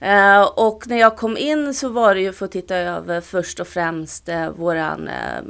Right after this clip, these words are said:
avtal vi hade med försäkringsmäklare. Eh, så det var mitt avstamp och verkligen göra en inventering utav de pensionsförmåner som vi hade inom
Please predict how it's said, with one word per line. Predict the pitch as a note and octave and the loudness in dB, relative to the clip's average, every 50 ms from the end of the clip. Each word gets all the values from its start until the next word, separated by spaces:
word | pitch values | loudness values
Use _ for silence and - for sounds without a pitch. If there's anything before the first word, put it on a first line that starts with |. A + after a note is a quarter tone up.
| - - | -16 -10
avtal | - G#3 G3 F3 E3 - - F3 E3+ E3+ | -4 -2 -2 -2 -2 -6 -10 -10 -10 -8
vi | E3+ F3 | -8 -8
hade | F3 E3+ F3 E3+ F3 F3 | -6 -8 -8 -8 -10 -12
med | F3 E3+ D#3+ E3 - - E3 - | -10 -10 -10 -10 -10 -12 -14 -16
försäkringsmäklare. | - - - A3 G#3 F#3+ - - E3+ F3 F3 G#3+ B3 C4+ B3 G#3+ - - - - - - - _ _ _ _ - - - - _ _ _ _ _ _ _ - - - - - - - - - _ | -12 -8 -4 -4 -4 -4 -6 -10 -10 -8 -6 -2 -2 0 -2 -2 -4 -8 -8 -6 -6 -8 -10 _ _ _ _ -20 -20 -20 -20 _ _ _ _ _ _ _ -18 -18 -18 -18 -20 -20 -20 -20 -20 _
Eh, | - - F#3+ F#3+ F#3+ F#3 | -6 -2 2 2 2 2
så | F#3 - | 0 0
det | G3+ G#3+ G#3+ | 2 4 6
var | G3 G3+ G3+ | 6 6 6
mitt | G3 F3 F3 F3 - | 6 2 -2 -2 -2
avstamp | F3+ F3 F3 E3 D#3+ - - E3 E3+ F3+ E3+ - | 0 0 0 -2 -4 -6 -6 -4 -6 -6 -6 -4
och | - F#3 | -2 -2
verkligen | F3+ - - G#3 G3 F#3+ F3 - - F#3 F3+ F3+ F#3 F3+ | -2 0 2 2 2 2 0 -4 -6 -4 -4 -4 -4 -6
göra | F3 F#3 F#3+ F#3 F3 E3+ E3 E3+ E3+ E3 E3 - - | -4 -2 0 0 0 -2 -2 -6 -6 -6 -8 -8 -8
en | F3+ F3 E3+ E3+ E3+ E3 E3+ F3 F3 F3 - - - - | -8 -6 -6 -6 -8 -10 -10 -10 -12 -12 -14 -20 -20 -8
inventering | - - A#3 A3+ A3+ A3 G#3+ G#3+ G#3+ - A#3 A#3 C4 C4 B3 G#3 G3 F3 F3 | -2 0 2 2 2 2 0 0 0 -2 -2 0 2 2 2 2 -2 -4 -6
utav | F3 F3 - E3+ E3+ E3 | -8 -10 -10 -10 -10 -8
de | E3 E3 E3+ E3+ E3 | -8 -8 -8 -10 -10
pensionsförmåner | - F3+ E3+ E3+ - - F3 E3+ E3+ - - - F3 E3+ F3 F3 F3 F3 E3+ E3+ E3 | -8 -8 -8 -8 -6 -8 -8 -8 -8 -10 -8 -6 -6 -4 -4 -6 -6 -8 -8 -10 -10
som | E3 - F3 E3+ E3+ | -10 -10 -10 -10 -10
vi | F3 | -10
hade | F3 F3 F3 F3 E3 E3+ F3+ F3 | -8 -6 -8 -8 -6 -8 -8 -6
inom | - - F3 F3 E3+ E3 E3+ F3 F3 G3 | -6 -6 -6 -6 -6 -6 -8 -8 -12 -14